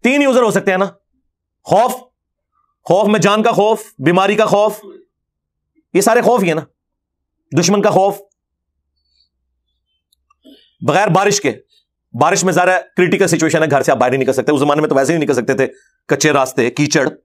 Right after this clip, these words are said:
पानी जमा हो जाता था। मदीना शरीफ में, यानी बगैर सफर के। जब वो ये कह रहे थे बगैर खौफ के, बगैर बारिश के, बगैर सफर के, अब सुन्नियों के बाबों ने और इनके मौलवियों ने बीच में लगा लिया कि इसमें ये तो नहीं लिखा हुआ कि बगैर किसी वजह के।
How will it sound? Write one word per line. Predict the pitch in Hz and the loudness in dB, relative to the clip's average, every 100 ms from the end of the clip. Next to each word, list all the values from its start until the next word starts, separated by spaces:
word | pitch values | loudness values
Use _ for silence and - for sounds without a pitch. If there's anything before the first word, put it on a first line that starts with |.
| _ _ _ _ _ _ _ _ _ - | _ _ _ _ _ _ _ _ _ -4
पानी | 143 156 | -2 0
जमा | 147 143 | 0 2
हो | |
जाता | 113 104 | 0 -2
था। | 92 - _ _ _ _ _ _ _ _ _ _ _ 143 | -6 -12 _ _ _ _ _ _ _ _ _ _ _ -2
मदीना | 175 220 226 | 0 2 0
शरीफ | 160 165 | 0 -2
में, | 135 107 | -2 -2
यानी | 156 | 0
बगैर | 147 131 120 | 0 0 -2
सफर | 101 90 | -6 -10
के। | 71 _ _ _ _ _ _ _ _ _ - | -12 _ _ _ _ _ _ _ _ _ -4
जब | 139 | 0
वो | 175 | 2
ये | 180 | 0
कह | 165 202 | 0 0
रहे | 156 | 0
थे | 120 | -2
बगैर | 101 98 131 | -2 0 0
खौफ | 131 120 117 - | 0 0 -2 -4
के, | 90 76 | -8 -6
बगैर | 82 113 95 | -2 -2 0
बारिश | 95 117 113 | -2 -2 -4
के, | 98 | -6
बगैर | 90 92 107 | -4 -4 -4
सफर | 104 110 | -4 -6
के, | - - _ _ _ - | -8 -12 _ _ _ -2
अब | 240 | 0
सुन्नियों | - 226 269 262 | 0 0 0 0
के | 247 | 0
बाबों | 185 190 185 240 | 0 0 2 2
ने | 180 185 | 0 0
और | 208 196 | -2 -2
इनके | 202 | -2
मौलवियों | 180 180 196 | -2 0 0
ने | 202 | -2
बीच | 160 185 | -4 -2
में | 202 | 0
लगा | 180 | 2
लिया | 180 208 | 2 0
कि | 202 | 0
इसमें | 175 190 | -2 0
ये | 208 | 0
तो | |
नहीं | 214 | 0
लिखा | 185 180 | 0 0
हुआ | 180 | 0
कि | 180 | 0
बगैर | 131 160 | 0 0
किसी | 143 139 | 0 0
वजह | 147 | 0
के। | 117 | -2